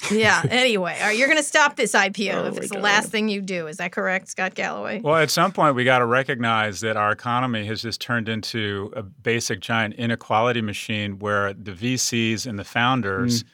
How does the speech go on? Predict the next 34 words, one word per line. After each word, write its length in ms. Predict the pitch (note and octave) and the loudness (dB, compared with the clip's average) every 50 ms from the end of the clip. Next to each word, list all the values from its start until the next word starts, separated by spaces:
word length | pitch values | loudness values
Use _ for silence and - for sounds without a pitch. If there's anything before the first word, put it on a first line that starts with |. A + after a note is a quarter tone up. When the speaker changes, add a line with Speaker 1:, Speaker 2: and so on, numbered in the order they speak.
| _ _ _ _ _ _ | _ _ _ _ _ _
Speaker 3:
figure 300 | - - C#3 A#2+ A#2+ A#2+ | -4 -2 0 2 4 4
out 160 | A#2 A2 A2 | 4 4 4
a 60 | G#2+ G#2 | 2 0
way 380 | G#2 G#2 G2+ G2+ G2+ G2 G2+ | 0 0 0 0 -2 -2 -4
to 180 | - - - G#2 | -6 -8 -10 -10
foist 540 | - - - - B2 B2 B2+ A#2 - - A2+ | -10 -10 -8 -4 -2 0 0 -2 -2 0 0
all 160 | G#2 G#2 F#2+ | 0 0 0
this 160 | G2 F#2 - | -2 -6 -8
crap 560 | - - - A#2 A2+ A2+ A2+ G#2 F#2 - _ _ _ _ _ _ _ _ _ _ _ _ | -10 -4 -2 0 2 4 2 2 0 -2 _ _ _ _ _ _ _ _ _ _ _ _
on 100 | - A#2 | -2 0
the 80 | A2+ A2+ | 0 0
public 340 | G#2 - B2 C3 C#3 C3+ - | 2 2 2 4 4 2 0
markets 440 | B2+ A2 G#2 G2+ - A2+ F#2 - - | 0 0 0 0 0 -2 -4 -4 -4
once 260 | A2+ A2+ A2+ A2 - | -2 -2 -2 -2 -2
they've 180 | - A2+ G2+ | -2 -2 -2
taken 300 | - - A#2+ A2 - A2+ | 0 -2 -2 0 0 -2
their 80 | A2 G#2+ | -4 -4
money 320 | G#2 G#2+ G#2+ G#2 G#2 G#2 | -2 -2 -2 -2 -2 -2
out 340 | G#2 G2+ G2+ G2 G2 F#2+ G#2 - _ - | 0 0 2 2 2 0 -2 -8 _ -12
and 180 | A#2+ G#2+ G#2 | -10 -8 -2
gotten, 300 | G2+ G#2+ G2+ G2+ G2+ - | 0 2 2 2 0 -4
and 340 | A2 G#2+ G#2 G2+ F#2+ - _ | -6 -8 -6 -8 -8 -12 _
created 300 | - - B2+ A2+ G2+ G2+ | -4 0 0 0 2 2
all 100 | G#2 G2+ | 2 0
the 60 | G2+ G2+ | 0 0
value 540 | F2 G#2+ G2+ G2+ G#2 G2 G2 F#2+ F#2+ G2+ - | 0 0 2 2 2 0 -2 -4 -6 -10 -12
for 160 | _ - A2+ | _ -6 -6
themselves, 720 | G2+ F#2+ F#2 F2+ - - A2+ G#2+ G#2 F2+ F2 F2 - - - | -6 -6 -6 -6 -4 0 0 0 0 0 -2 -6 -10 -10 -8
and 160 | A2+ G#2+ G#2 | -6 -4 -4
that 120 | A2 G#2 | -4 -4
the 80 | - G#2+ | -4 -4
suckers 600 | - - - B2 A#2 A#2 - A#2+ G#2+ G2+ F#2+ - | -2 0 2 2 2 2 0 -2 -4 -2 -4 -6
are 80 | A2+ G2+ | -6 -8
the, 120 | G#2 G2 | -8 -10